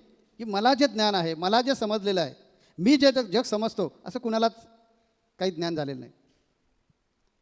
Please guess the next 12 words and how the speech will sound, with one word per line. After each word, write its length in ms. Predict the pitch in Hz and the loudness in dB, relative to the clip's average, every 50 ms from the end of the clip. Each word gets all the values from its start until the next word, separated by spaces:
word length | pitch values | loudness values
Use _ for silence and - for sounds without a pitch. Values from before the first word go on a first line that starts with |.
| _ _ _ _ _ _ _ _ _ _ _ _ _ _ - | _ _ _ _ _ _ _ _ _ _ _ _ _ _ -6
आणि 100 | 202 202 | -2 0
त्यामुळे 220 | 240 233 247 254 | 0 0 0 0
ते 120 | 254 254 | 0 -2
नौकेमध्ये 580 | 233 202 185 180 202 202 - 247 233 240 233 226 | -4 -4 -4 -4 -4 -2 -2 -4 -4 -2 -4 -4
बसतात. 200 | 220 - - 190 | -4 -4 -4 -6
एका 120 | 190 185 | -6 -4
नावाड्याला 320 | 196 185 180 190 202 208 208 | -4 -4 -2 -2 -2 -2 -4
पैसे 260 | 196 202 190 - 208 | -4 -6 -4 -4 -4
देतात 140 | 185 185 196 | -6 -6 -8
आणि 80 | 196 | -6
सांगतात, 220 | 180 196 185 202 196 | -6 -6 -4 -4 -2
"ए, 100 | 208 | -4